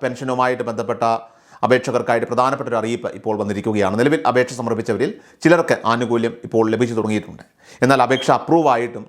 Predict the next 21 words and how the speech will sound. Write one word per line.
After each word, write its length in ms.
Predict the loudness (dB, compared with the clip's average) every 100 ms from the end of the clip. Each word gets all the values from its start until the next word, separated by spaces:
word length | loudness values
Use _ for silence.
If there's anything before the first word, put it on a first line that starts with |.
| -6
തുക 120 | -2
ലഭിക്കാത്തവരും 680 | -2 -2 0 -2 -2 -10 -12 -8
സ്റ്റാറ്റസിലൊക്കെ 640 | 2 2 2 -2 -2 -4
പ്രോസസ്സിംഗ് 640 | -6 0 0 0 -4 -2 0
എന്ന് 140 | 0 -2
കാണിക്കുന്നവരും 540 | -2 -2 -2 -6 -4 -6 -2
ആശങ്കപ്പെടേണ്ടതില്ല. 840 | -2 -2 -2 0 0 -2 0 0 0 -6 -8 0
ഈ 80 |
മാസം 400 | 4 4 2 -2
തന്നെ 100 | -2
ഇതുമായി 260 | -2 -2 -2
ബന്ധപ്പെട്ട 320 | -2 -6 -6
ക്രമീകരണങ്ങൾ 580 | -4 -2 0 0 -2 -4
പൂർത്തിയാക്കി 800 | -2 -4 0 2 2 0 -4 -4 -20 -6 2
തുക 120 | 4
അക്കൗണ്ടുകളിലേക്ക് 760 | 4 0 -2 0 0 -2 -2 -2
ട്രാൻസ്ഫർ 320 | -2 -4 -6
ചെയ്യുന്നതാണ്. 440 | -4 -6 -8 -16 -20 _ _ _
ഇതുവരെ 300 | 4 4 4 2
ആനുകൂല്യം 400 | 2 4 4 2
ലഭിക്കാത്തവർ 540 | 0 0 0 0 -4